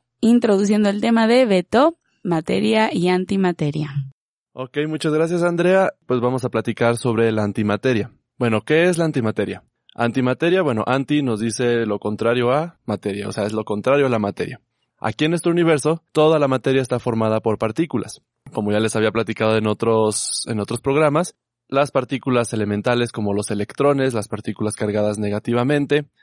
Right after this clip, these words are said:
Speaker 2: este, conforman la materia, otras partículas como los quarks, que a su vez después forman protones y neutrones, y otras partículas más extrañas como neutrinos o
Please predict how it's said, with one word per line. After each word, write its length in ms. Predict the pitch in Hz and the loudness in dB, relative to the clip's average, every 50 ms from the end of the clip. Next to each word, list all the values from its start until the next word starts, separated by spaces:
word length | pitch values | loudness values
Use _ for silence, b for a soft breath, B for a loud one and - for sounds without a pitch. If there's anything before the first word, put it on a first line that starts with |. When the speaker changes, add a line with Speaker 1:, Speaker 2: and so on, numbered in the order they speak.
| _ | _
Speaker 2:
este, 360 | - - - - - 104 101 | -20 -20 -20 -18 -14 -14 -12
conforman 520 | - - 107 95 - 110 104 104 104 101 98 | -8 -6 -6 -4 -2 -2 -2 0 -2 -2 -2
la 140 | 98 98 101 | -2 -2 -2
materia, 680 | 101 101 - - 143 143 135 143 143 139 139 135 135 - | -4 -4 -2 0 2 2 2 2 2 2 2 2 0 0
otras 300 | - 120 - 110 107 - | -2 -4 -4 -4 -4 -4
partículas 540 | - 107 101 - 117 - - 107 101 101 - | -6 -6 -6 -6 -6 -6 -4 -4 -4 -4 -4
como 200 | - 104 104 104 | -6 -6 -4 -4
los 180 | 101 104 - - | -4 -4 -4 -4
quarks, 460 | - 139 143 143 151 147 - - - | 0 2 4 4 4 2 -2 -10 -10
que 100 | - 113 | -8 -6
a 40 | 110 | -4
su 140 | - 113 107 | -2 0 0
vez 180 | 110 110 101 | 0 0 0
después 500 | 104 101 - - 120 117 113 - - - _ _ _ | -2 -4 -4 -2 0 0 0 -2 -6 -18 _ _ _
forman 760 | - - - 113 107 104 104 104 104 101 101 101 101 98 - _ | -12 -6 -4 -2 -2 -2 -2 -2 -2 -2 -2 -4 -4 -6 -8 _
protones 500 | - 107 104 92 - 110 107 107 104 101 | -4 -4 -2 0 0 0 0 0 -2 -2
y 60 | 104 | -2
neutrones, 580 | 101 104 104 - 135 143 143 139 147 151 - - _ - | -2 -2 -2 0 2 2 2 2 0 -2 -4 -8 _ -2
y 100 | 160 170 | 0 2
otras 260 | 175 - 175 160 135 | 2 2 2 0 0
partículas 720 | - 127 107 104 - 123 - - 131 123 117 107 - - | -2 -4 -4 -4 -8 -6 -2 0 2 2 2 0 -2 -4
más 240 | 117 110 107 104 101 | -2 -2 -2 0 -2
extrañas 580 | 113 107 - - 113 107 104 104 104 101 98 - | -4 -6 -6 -4 -2 0 0 0 0 -2 -2 -4
como 240 | - 107 98 98 98 | -4 -4 -4 -4 -4
neutrinos 920 | 101 98 101 101 98 90 - 117 120 117 113 113 113 113 113 113 - - | -4 -4 -4 -4 -4 -2 -2 0 0 0 0 0 0 0 -2 -2 -4 -6
o 320 | 110 113 117 113 110 110 | -8 -8 -8 -8 -8 -10